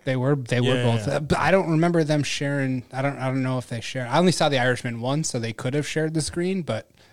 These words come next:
Speaker 1: that Heat scene, I remember 'cause I watched the commentary of the D V D.
Speaker 2: But why would they do that?
Speaker 1: I, I think it was a,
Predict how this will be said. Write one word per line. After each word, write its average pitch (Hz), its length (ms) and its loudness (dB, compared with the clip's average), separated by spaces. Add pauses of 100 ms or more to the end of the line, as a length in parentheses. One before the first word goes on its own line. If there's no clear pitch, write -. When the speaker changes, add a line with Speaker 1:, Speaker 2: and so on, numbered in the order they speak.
(140)
Speaker 1:
that 151 220 0
Heat 180 260 -6
scene, 147 140 0
I 135 80 2
remember 151 320 4
'cause 147 160 -2
I 190 80 6
watched 185 280 4
the 156 60 0
commentary 120 800 -4
of 123 200 -6
the 127 100 -2
D 131 180 0
V 123 140 -2
D. 131 280 -4 (100)
Speaker 2:
But 110 160 -8
why 156 280 -8
would 156 220 -8
they 143 160 -6
do 170 240 -8
that? - 280 -14 (100)
Speaker 1:
I, 156 160 2
I 151 100 2
think 202 160 4
it 196 60 8
was 156 180 4
a, 127 60 2